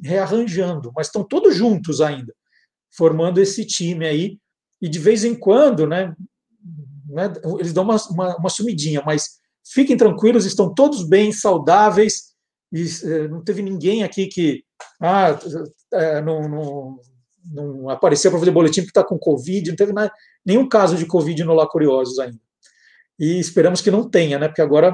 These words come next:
tá na hora da, da vacinação. A nossa faixa etária tá chegando, hein, pessoal? Vamos lá. É, vamos terminar o programa. Ah, é, vamos terminar o programa.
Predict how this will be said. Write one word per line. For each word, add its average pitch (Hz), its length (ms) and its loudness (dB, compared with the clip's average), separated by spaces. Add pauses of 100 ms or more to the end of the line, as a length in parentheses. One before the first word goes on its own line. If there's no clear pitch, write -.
(140)
tá - 80 -4
na 170 140 -2
hora 165 160 4
da, 160 240 4
da 165 100 4
vacinação. 160 800 -2 (360)
A 160 80 -2
nossa 190 260 2
faixa 208 320 4
etária 208 340 4
tá 220 140 4
chegando, 208 480 6
hein, 208 100 0
pessoal? 175 460 0
Vamos 185 240 -2
lá. 160 180 2 (680)
É, 165 960 2
vamos 165 160 -4
terminar 220 280 0
o 208 40 -4
programa. 196 580 -2 (560)
Ah, 240 320 -2 (540)
é, 185 80 0
vamos 247 140 -4
terminar 226 200 -2
o - 40 -8
programa. 135 320 -6